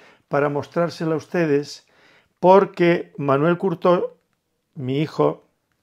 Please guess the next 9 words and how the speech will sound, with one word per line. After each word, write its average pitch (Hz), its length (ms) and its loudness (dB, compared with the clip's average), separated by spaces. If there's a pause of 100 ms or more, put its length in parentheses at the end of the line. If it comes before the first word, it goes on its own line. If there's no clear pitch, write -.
(360)
Junior, 143 600 -6 (800)
eh, 143 1300 4 (2500)
eh, 180 160 0
solicitó 165 1040 0 (720)
por 143 240 6
Instagram 165 560 2
y 147 80 -4
por 131 240 -2
TikTok, - 720 -2